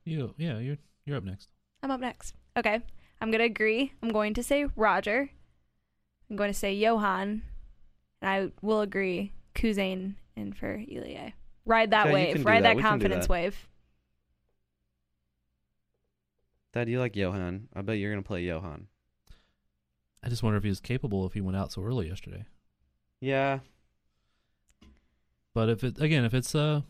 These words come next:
Speaker 3: It seemed cautionary.
Speaker 2: Yeah, that's the vibe I got.
Speaker 1: If it's,
Speaker 2: And he
Speaker 1: um,
Speaker 2: was walking around on the field after the game. Like, I think if it had
Speaker 1: Yeah.
Speaker 2: been serious, he would have been in the locker room already.
Speaker 1: But, um,
Speaker 3: Go quicker. We're running long here.
Speaker 1: Okay. Yeah, we're supposed to be fast tonight, right?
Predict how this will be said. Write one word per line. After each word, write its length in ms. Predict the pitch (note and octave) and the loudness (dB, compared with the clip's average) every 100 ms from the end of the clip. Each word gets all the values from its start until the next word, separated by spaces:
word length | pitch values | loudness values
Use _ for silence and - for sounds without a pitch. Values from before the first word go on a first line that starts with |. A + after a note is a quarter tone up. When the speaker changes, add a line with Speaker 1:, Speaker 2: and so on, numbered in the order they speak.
| - | -8
Speaker 3:
It 100 | A2 | -4
seemed 320 | - E3+ C#3 | 0 2 0
cautionary. 760 | - A#2 A2+ G2+ F#2+ F#2 F#2 G#2 - | 0 0 0 -2 -2 -2 -4 -6 0
Speaker 2:
Yeah, 300 | B3+ A#3 G#3+ | 4 4 4
that's 280 | B3 - - - - | 0 -2 -8 -12 -6
the 120 | B3 | -2
vibe 300 | A3 G#3+ G3+ | 2 2 2
I 140 | G3 F#3+ | 0 -2
got. 300 | G3 F#3+ - _ _ - - - B2 | -4 -6 -8 _ _ -20 -20 -20 -20
Speaker 1:
If 120 | A2 | -8
it's, 180 | C#3 - | -8 -4
Speaker 2:
And 240 | C3+ B2 B3 | -2 2 4
he 80 | |
Speaker 1:
um, 40 | E4 | 6
Speaker 2:
was 100 | D4+ | 6
walking 280 | C4+ C4+ B3+ | 6 6 4
around 140 | A#3 | 2
on 80 | A3+ | 2
the 60 | |
field 300 | G#3 G#3 G#3 | -2 0 2
after 200 | G#3 G#3 | 2 0
the 120 | G#3 G3+ | -6 -6
game. 280 | G3+ G#3 | -6 -4
Like, 280 | G#3 G3+ - - | -4 -6 -8 0
I 140 | A#3+ | 2
think 140 | B3 C4+ | 2 2
if 80 | |
it 80 | B3 | 4
had 20 | |
Speaker 1:
Yeah. 60 | A#3 | 4
Speaker 2:
been 140 | A3 | 2
serious, 400 | G#3+ A3 G#3+ G#3+ | 2 2 4 2
he 80 | A#3 | 2
would 120 | G#3+ | 0
have 80 | G3+ | 0
been 140 | F#3+ F#3+ | -2 -2
in 60 | |
the 80 | F#3 | -4
locker 300 | F3+ F#3 - | -4 -4 -4
room 140 | F#3+ | -4
already. 480 | G3+ - G#2+ F#3+ G3 - _ _ _ - _ _ - - | -2 -2 -2 -4 -8 -10 _ _ _ -20 _ _ -10 0
Speaker 1:
But, 140 | A2+ | 2
um, 280 | G#2+ G2+ G2+ - - | 2 0 -2 -12 -12
Speaker 3:
Go 120 | - C#3+ | -6 -4
quicker. 360 | B2+ A2 G2 G2 G#2+ | -4 -2 -4 -6 -10
We're 120 | A#2 | -6
running 300 | A#2+ A#2+ A2+ | -2 -2 -2
long 200 | G2+ G2 | -2 -4
here. 200 | G2+ F#2 - - | -6 -8 -10 -2
Speaker 1:
Okay. 260 | C#3+ A#2 G#2 - | 0 0 -2 -4
Yeah, 140 | B2+ A#2+ | 0 2
we're 80 | |
supposed 200 | A2 B2 | 2 2
to 60 | A2+ | 2
be 40 | |
fast 260 | G#2+ A2 G#2 | 2 2 0
tonight, 180 | G#2 G2 | -2 -2
right? 180 | A2 | -4